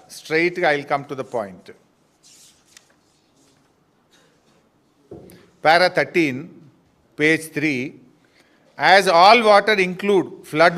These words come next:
water also, the entitlement of flood waters to the upper riparian state has to be decided first before resorting to appraisal of flood water project in the subject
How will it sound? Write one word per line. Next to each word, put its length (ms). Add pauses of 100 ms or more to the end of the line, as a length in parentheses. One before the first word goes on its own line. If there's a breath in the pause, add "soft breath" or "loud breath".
water 280 (100)
also, 300 (600)
the 100 (100)
entitlement 720
of 180
flood 220
waters 480
to 60
the 120 (120)
upper 240 (100)
riparian 560
state 260 (120)
has 180 (120)
to 120
be 40 (120)
decided 420 (140)
first 260 (600 soft breath)
before 340 (760 soft breath)
resorting 720
to 100
appraisal 680
of 20 (120)
flood 180
water 340 (140)
project 380 (300)
in 80
the 200
subject 340